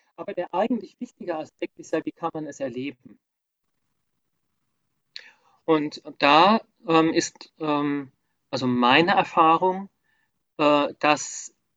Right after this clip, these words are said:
wenn ich mit meinem inneren Selbst verbunden bin,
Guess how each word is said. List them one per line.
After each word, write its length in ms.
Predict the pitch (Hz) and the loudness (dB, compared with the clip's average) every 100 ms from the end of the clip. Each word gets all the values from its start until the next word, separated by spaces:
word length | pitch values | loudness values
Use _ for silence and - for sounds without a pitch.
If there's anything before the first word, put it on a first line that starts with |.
| _ _ _ _ _ - | _ _ _ _ _ 2
wenn 340 | 151 202 247 | 4 6 4
ich 240 | 190 - 180 | 0 -4 -4
mit 180 | 165 | -2
meinem 300 | 165 151 151 | 2 2 2
inneren 320 | 156 151 139 131 | 0 -2 -6 0
Selbst 320 | 131 131 - | 0 0 -4
verbunden 560 | 123 185 247 262 127 | -2 4 6 6 0
bin, 340 | 117 101 101 | -6 -8 -8